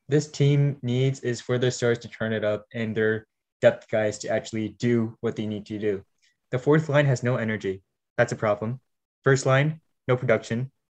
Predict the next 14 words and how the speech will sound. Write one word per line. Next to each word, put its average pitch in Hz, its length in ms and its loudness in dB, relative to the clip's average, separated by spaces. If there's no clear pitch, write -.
Insane 170 440 2
problem. 98 580 -4
Stars 151 520 4
have 120 160 0
no 131 160 4
points. 135 540 0
Horrible 175 360 6
problem. 104 520 0
And 135 140 2
your 135 80 6
sniper 147 440 2
in 113 100 0
Alex 120 280 -2
Brinket 135 440 0